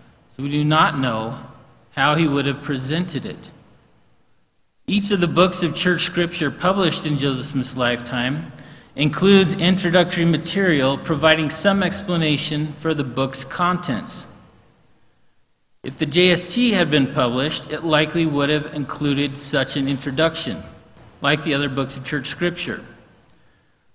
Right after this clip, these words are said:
Such an introduction may well have given some kind of attribution to Clarke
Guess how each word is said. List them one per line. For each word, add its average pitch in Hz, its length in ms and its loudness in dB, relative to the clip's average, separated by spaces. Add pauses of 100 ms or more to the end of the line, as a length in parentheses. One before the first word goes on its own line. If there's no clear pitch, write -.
(140)
Such 185 280 6
an 190 80 4
introduction 175 640 2
may 175 120 4
well 175 320 6
have 160 120 -2
given 175 280 4
some 165 300 -2
kind 156 320 -2
of 139 80 -4
attribution 143 840 -2
to 160 140 -6
Clarke 135 480 -4